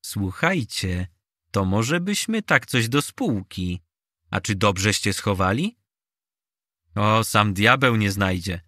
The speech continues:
Schowałem w ogrodzie mego pryncypała. Biżuterię włożyłem do blaszanego pudełka, owinąłem to natłuszczoną oliwą szmatą i zakopałem obok ławki”.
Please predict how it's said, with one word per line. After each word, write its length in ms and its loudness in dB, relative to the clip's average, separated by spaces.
Schowałem 680 2
w 100 -10
ogrodzie 480 2
mego 280 2
pryncypała. 800 2
Biżuterię 680 4
włożyłem 500 4
do 120 2
blaszanego 580 4
pudełka, 640 2
owinąłem 600 2
to 140 2
natłuszczoną 680 2
oliwą 420 2
szmatą 580 2
i 60 4
zakopałem 640 4
obok 240 0
ławki”. 540 2